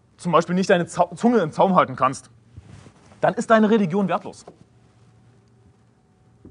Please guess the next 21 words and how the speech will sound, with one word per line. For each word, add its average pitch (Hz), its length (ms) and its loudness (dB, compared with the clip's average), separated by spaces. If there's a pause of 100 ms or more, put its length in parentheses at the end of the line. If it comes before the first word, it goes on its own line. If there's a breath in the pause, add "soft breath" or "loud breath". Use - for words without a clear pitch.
(280)
Super, 170 320 -2
gut 190 180 -8
gemacht. 131 360 -6
Du 147 80 -4
hast 170 120 0
die 170 60 -6
richtigen 156 340 -8
Lehren. 131 320 -4 (320)
Wir 131 100 -16
finden 180 220 -10
dich 156 140 -10
alle 165 180 -10
ganz 165 220 -10
toll. 151 300 -10 (600)
Du 123 80 -16
musst 165 180 -12
auch 127 100 -10
danach 135 260 -4
handeln, 139 240 -10
mein 101 120 -14
Freund. 87 220 -20